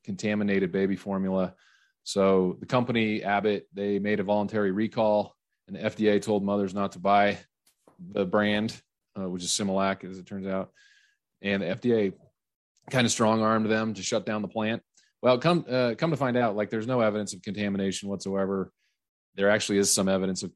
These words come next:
that the water, the, the bottle mixed the, the powder in, well, it may have been contaminated, but, but no, no evidence of contamination in the, in the actual baby powder. But, um, a couple of things are at play here.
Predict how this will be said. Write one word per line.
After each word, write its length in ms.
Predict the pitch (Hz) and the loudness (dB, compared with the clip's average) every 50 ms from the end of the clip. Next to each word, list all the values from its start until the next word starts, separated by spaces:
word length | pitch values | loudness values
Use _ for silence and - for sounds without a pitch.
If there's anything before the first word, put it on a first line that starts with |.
| _ - - | _ -12 -6
that 160 | 101 98 87 | -6 -4 -2
the 60 | - | -2
water, 580 | 87 90 101 104 113 117 113 107 104 101 90 78 | 0 2 4 4 6 6 4 4 2 2 0 -4
the, 120 | 95 101 90 - _ _ _ _ _ | -6 -10 -10 -10 _ _ _ _ _
the 120 | 101 98 | -10 -10
bottle 560 | 90 - - 95 95 101 101 95 92 - - _ _ _ _ _ _ - - | -8 -4 -2 0 0 2 2 2 2 0 -4 _ _ _ _ _ _ -16 -10
mixed 440 | 95 98 101 110 107 - - - 95 | -6 -2 -2 -2 -2 -2 -4 -4 -4
the, 380 | 95 95 92 95 92 92 90 - _ _ _ _ _ _ _ _ _ | -2 0 0 0 0 -2 -4 -6 _ _ _ _ _ _ _ _ _
the 60 | 90 | -6
powder 360 | - - 113 107 107 101 95 | -2 2 4 4 6 6 4
in, 240 | 92 90 87 87 85 - _ _ _ _ _ - | 4 2 0 -4 -6 -10 _ _ _ _ _ -2
well, 140 | 95 92 | 0 0
it 100 | 87 82 | 0 0
may 200 | 82 98 98 95 | 0 0 0 2
have 100 | 92 87 | 2 0
been 160 | 87 90 87 87 | -2 -4 -6 -8
contaminated, 580 | 87 82 92 90 87 87 87 87 85 87 85 | -8 -10 -8 -8 -8 -8 -8 -8 -8 -10 -8
but, 160 | 87 87 85 - _ _ _ _ _ _ _ _ _ _ _ _ _ - | -8 -10 -10 -10 _ _ _ _ _ _ _ _ _ _ _ _ _ -4
but 340 | - 95 98 - - - - | 0 0 0 0 -2 -6 -6
no, 240 | 113 123 127 135 | 0 2 2 2
no 200 | 127 123 135 139 | 4 4 6 6
evidence 280 | 135 123 117 117 110 95 | 8 8 6 4 2 -2
of 60 | 98 | -6
contamination 680 | 92 98 - 107 101 98 98 95 95 92 - - 98 95 | -8 -6 -4 -4 -2 0 0 0 0 0 -2 -4 -6 -6
in 180 | 92 90 92 90 | -4 -4 -4 -2
the, 220 | 90 90 90 92 - | -2 -2 -4 -4 -4
in 100 | 95 98 | -6 -6
the 120 | 95 92 | -4 -4
actual 340 | 92 92 90 - - 98 92 | -4 -4 -6 -8 -10 -10 -6
baby 300 | 87 95 92 87 92 85 | -4 -2 -2 -2 -2 -4
powder. 420 | 80 92 92 90 85 82 92 - _ _ - - - _ _ _ _ | -2 -2 0 0 0 0 -2 -4 _ _ -20 -20 -20 _ _ _ _
But, 320 | 113 113 110 - - 85 | 2 2 2 2 0 -2
um, 400 | 113 113 107 107 104 101 92 - _ _ _ _ _ - | 0 0 2 0 0 -2 -6 -8 _ _ _ _ _ -18
a 60 | 117 | -4
couple 220 | - 160 147 143 123 | 0 0 2 4 2
of 100 | 113 - | 2 2
things 240 | 131 123 120 104 | 2 2 2 2
are 60 | 110 107 | 2 0
at 100 | 90 - | 0 0
play 280 | 117 117 117 117 113 | 0 2 2 2 2
here. 400 | 104 107 104 101 98 95 90 - | 2 0 0 0 0 -2 -4 -6